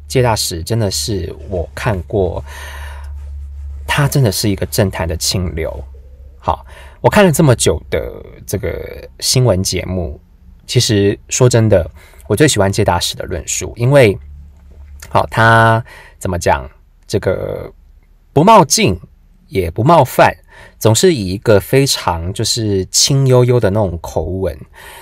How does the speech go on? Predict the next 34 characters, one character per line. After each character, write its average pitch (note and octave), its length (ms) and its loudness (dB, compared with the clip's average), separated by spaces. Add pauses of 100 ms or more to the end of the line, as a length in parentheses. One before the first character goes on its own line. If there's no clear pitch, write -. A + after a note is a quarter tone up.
(220)
不 C3 100 2
会 F#3 140 4
听 - 260 -2
起 - 160 -2
来 F2 220 0 (200)
让 B2 120 0
人 G#2 120 -2
觉 G2+ 120 -2
得 F#2+ 80 0
说 A2+ 120 -2
很 F#2 140 -2
敷 A2+ 300 -4
衍， G#2 240 -2 (340)
也 F2+ 160 -6
不 F#2+ 140 -2
会 A#2 160 0
带 G#2 320 2
很 - 240 -8
多 G#2 120 0
的 G2+ 120 0
赘 F#2+ 260 -2
字， F2+ 220 -6
而 G#2+ 100 -2
且 - 140 -4
介 B2 160 -2
大 B2+ 100 2
使 A#2+ 140 -2
是 A2 160 -2
蛮 F#2+ 160 -4
有 F#2+ 160 -4
学 - 320 -6
问 G2 260 -2
的 F2+ 140 -6
哦。 F2 320 -6